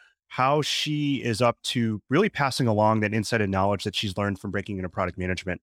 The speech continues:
She is a prolific sharer of content on LinkedIn, and, and I'm excited to have her kinda talk about that. Shavi, first off, thank you so much for joining. I always love starting with a warm-up question. So my warm-up question for you is, what is a book that has had an impact on your life?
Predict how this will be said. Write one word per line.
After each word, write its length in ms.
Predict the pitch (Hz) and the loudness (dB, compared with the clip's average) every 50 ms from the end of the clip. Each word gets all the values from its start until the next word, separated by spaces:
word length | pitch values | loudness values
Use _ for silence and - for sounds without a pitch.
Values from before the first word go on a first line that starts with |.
| _ | _
She 200 | 87 - - 110 | -6 -4 -2 0
is 100 | 98 92 | 0 0
a 80 | 101 87 | -2 -4
prolific 500 | - - 110 104 117 127 - 143 123 - | -2 -4 -2 0 0 0 0 -4 -4 -4
sharer 440 | - - - 127 117 113 117 120 120 | -2 0 2 2 4 4 4 4 2
of 80 | 113 | 2
content 420 | - - 107 104 98 - 127 143 147 - | 0 0 0 0 2 0 0 -2 0 0
on 180 | 117 104 101 101 | 0 2 2 0
LinkedIn, 400 | 101 95 110 110 139 196 226 208 | 0 0 2 2 2 4 2 2
and, 100 | 160 127 | 2 2
and 320 | 117 117 110 110 110 104 | 2 2 2 2 2 2
I'm 80 | 101 104 | 0 -2
excited 300 | 104 - 127 127 135 139 | -2 -2 0 0 2 2
to 80 | 143 | 2
have 200 | 123 123 127 - | 0 0 -2 -2
her 140 | 131 139 139 | -2 -4 -4
kinda 220 | - - 160 156 | -2 -2 -2 -2
talk 220 | - - 202 220 - | 0 0 -2 -2 -2
about 160 | - 107 - | -4 -2 2
that. 220 | 107 95 90 - - - | 2 2 2 0 0 0
Shavi, 300 | - 151 135 160 156 - | 0 2 2 2 2 2
first 240 | - 139 - - | 2 0 0 2
off, 140 | 101 107 - | 2 0 2
thank 160 | - 139 135 | 0 -2 -2
you 40 | 156 | -2
so 120 | 143 - 160 | 0 2 2
much 160 | 151 139 - | 2 0 0
for 100 | - 131 | -4 -6
joining. 560 | 101 - - 117 110 107 107 101 104 131 147 - - | -6 -4 -2 0 0 0 0 0 -2 -4 -4 -4 -2
I 220 | 113 117 113 117 | 0 2 2 4
always 260 | 113 123 147 147 120 | 4 4 2 2 2
love 240 | 113 110 110 104 - | 4 4 4 4 2
starting 320 | - - 117 110 110 107 | 0 0 0 0 2 0
with 100 | 104 104 | -2 -2
a 60 | 98 95 | -2 -2
warm-up 340 | 92 107 120 139 131 - | 0 0 0 0 0 -2
question. 480 | _ - 110 98 - - - 113 131 131 - _ _ _ _ | _ -2 -2 -2 0 -2 0 0 -2 -2 -4 _ _ _ _
So 160 | - - 131 | -2 2 2
my 100 | 127 127 | 4 4
warm-up 380 | 127 127 139 160 175 170 - _ | 4 4 4 4 2 0 -2 _
question 380 | - 156 131 - - 131 120 | -2 -2 0 0 -2 -4 -6
for 160 | - - 117 | -4 -4 -4
you 320 | 104 107 143 170 185 180 143 | -2 0 0 2 2 2 2
is, 420 | 113 117 107 101 98 92 - - - _ | 4 4 4 4 2 0 -4 -8 -10 _
what 320 | 107 107 113 139 214 220 | -4 0 2 4 2 4
is 180 | 202 226 190 160 | 2 2 2 2
a 100 | 127 110 | 2 0
book 440 | 92 - _ 117 120 131 - _ _ | 0 -2 _ 2 2 2 0 _ _
that 100 | 120 101 | 0 0
has 100 | 101 - | 0 -2
had 280 | - - 120 120 127 131 | -2 0 0 2 2 2
an 80 | 127 | 0
impact 460 | 117 117 107 92 107 104 104 98 - | 0 -2 -2 0 0 0 0 0 0
on 100 | 101 92 | -2 -2
your 120 | 90 85 80 | -2 -4 -4
life? 420 | 82 87 90 - - - - - | -2 -2 -2 -2 -6 -12 -20 -20